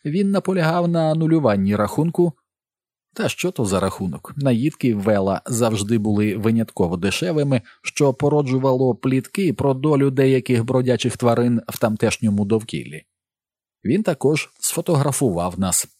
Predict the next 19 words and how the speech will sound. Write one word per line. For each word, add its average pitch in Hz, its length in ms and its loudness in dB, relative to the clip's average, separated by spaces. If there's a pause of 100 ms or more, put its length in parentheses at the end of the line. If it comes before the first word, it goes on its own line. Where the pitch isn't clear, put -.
(180)
і - 60 -4
пізніше 196 500 2
повісив 190 580 2
знімок 160 460 0
на 143 100 0
так 143 200 -2
звану 151 340 0
ним 135 200 2
стіну 147 420 2
міських 127 580 0
знаменитостей. 120 1000 -2 (640)
Серед 98 280 -2
інших 95 340 -2
знаменитостей 135 920 -2
там 247 280 -4
висіли 151 500 0
покійний 98 720 0
Альберт 95 540 -4
Дантон, 147 640 -2